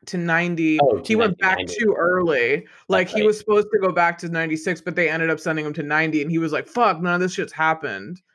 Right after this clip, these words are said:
Speaker 1: Like, all this shit that, because I'm, it's six years. Like, you know when he made the phone call?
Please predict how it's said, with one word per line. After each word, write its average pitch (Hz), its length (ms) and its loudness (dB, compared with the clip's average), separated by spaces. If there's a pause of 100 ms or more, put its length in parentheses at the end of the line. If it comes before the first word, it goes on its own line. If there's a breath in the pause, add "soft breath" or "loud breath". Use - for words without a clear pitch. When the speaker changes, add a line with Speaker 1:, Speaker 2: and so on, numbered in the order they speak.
(360)
Speaker 1:
Like, 165 320 2
all 170 200 4
this 175 160 0
shit 175 180 -4
that, 160 220 -2
because 170 260 0
I'm, 160 320 0
it's 165 180 -6
six - 300 -8
years. 160 160 -2
Like, 190 140 0
you 233 40 -2
know 247 80 -2
when 233 80 0
he 220 60 4
made 202 160 2
the 170 80 2
phone 160 320 -4
call? 190 520 0